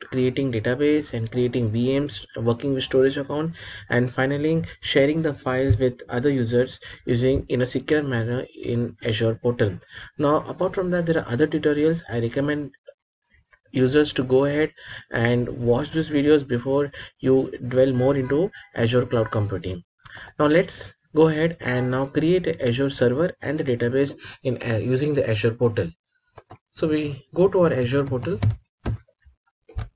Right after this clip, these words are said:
Now here there's an Azure portal over here. Since I have already logged in, I should be, you know, um, directly, uh, redirected to the portal, and here you can see the,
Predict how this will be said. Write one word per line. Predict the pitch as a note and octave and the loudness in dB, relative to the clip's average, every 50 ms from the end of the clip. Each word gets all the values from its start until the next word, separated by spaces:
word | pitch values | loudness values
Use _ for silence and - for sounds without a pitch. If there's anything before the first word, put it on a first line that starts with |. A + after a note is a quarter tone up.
| _ _ | _ _
Now | C3 C3 | 0 2
here | C#3 C3 C3+ C#3 C#3+ | 2 4 4 2 2
there's | C#3+ C3 B2 A#2+ | 2 -2 -2 -2
an | B2+ - | -2 -2
Azure | C3 A#2+ A#2 B2 B2 | 0 2 2 2 2
portal | A#2+ - B2 A#2+ C#3 D3+ D#3+ | 2 0 -2 0 0 0 0
over | D#3+ E3 | 2 2
here. | E3+ E3 E3 F3 G3 G#3 - _ _ _ _ - - - - - - _ _ _ | 2 2 2 2 2 0 -6 _ _ _ _ -20 -20 -20 -20 -20 -20 _ _ _
Since | - - D3 D3 C#3+ C#3 C#3 - - | -4 0 2 2 2 0 -4 -8 -6
I | - C3+ | -4 -2
have | B2+ B2+ C3 C3+ - | -2 -2 -2 -2 0
already | A#2 B2 B2 C#3+ D3 | -2 0 0 0 0
logged | C#3 C3+ C#3 C#3 C#3 C#3 D#3 | 0 0 0 0 0 0 0
in, | D#3+ E3 E3 D#3+ | 0 0 0 0
I | - B2 B2 | -2 -2 -4
should | B2+ - B2+ C3 C3 | -2 -4 -4 -4 -4
be, | - B2+ B2 A2+ G#2+ - _ _ _ _ | -4 -4 -4 -6 -8 -12 _ _ _ _
you | - C3 | -6 -4
know, | C#3 D#3 E3 - - | -2 -2 -2 -4 -4
um, | - B2 A#2+ A2+ A2+ A#2 A#2+ - _ - - | -2 -2 -2 -2 -4 -6 -8 -12 _ -6 -2
directly, | B2+ A#2 A#2+ B2+ B2+ - C3+ C3 C3+ C3+ C3+ C3 - - | 0 2 2 2 0 -4 -4 -4 -2 -2 -2 -4 -4 -6
uh, | - A2+ A#2 A2 A2 | -6 -4 -4 -2 -2
redirected | A#2+ A#2+ B2+ B2+ B2+ B2+ B2 B2+ - _ - B2 | -2 -2 -2 -2 -2 -2 -2 -6 -6 _ -6 -4
to | - A#2+ | -2 -2
the | A#2+ | -4
portal, | A#2+ - A#2+ A#2+ A#2+ E3+ E3+ | -2 -2 -2 -2 -2 -4 -4
and | D#3+ D3 C#3+ | -4 -4 -2
here | C3+ C3+ C3+ | 0 0 0
you | C3 B2+ | 0 0
can | - C3+ B2+ | -2 -2 -2
see | B2 B2+ | -2 -2
the, | A#2 A#2+ G#2+ | -2 -2 -4